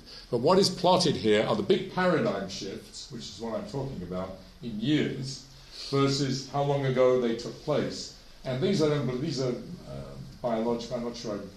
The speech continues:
they're relevant, but what is relevant is this, are these, and getting closer and closer. And, uh,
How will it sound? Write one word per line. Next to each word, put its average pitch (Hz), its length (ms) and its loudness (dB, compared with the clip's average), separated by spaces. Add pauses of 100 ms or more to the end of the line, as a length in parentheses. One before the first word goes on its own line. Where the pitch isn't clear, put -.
(300)
they're 107 260 -4
relevant, 104 420 -2
but - 100 -8
what 156 220 0
is 131 120 -4
relevant 117 340 -4
is 101 200 -10
this, 110 460 -4 (480)
are 117 80 -8
these, 107 640 -4 (1800)
and 107 180 -8
getting 107 240 -2
closer 117 380 -4
and - 160 -8
closer. 113 340 -6 (680)
And, 113 480 -12
uh, 101 120 -2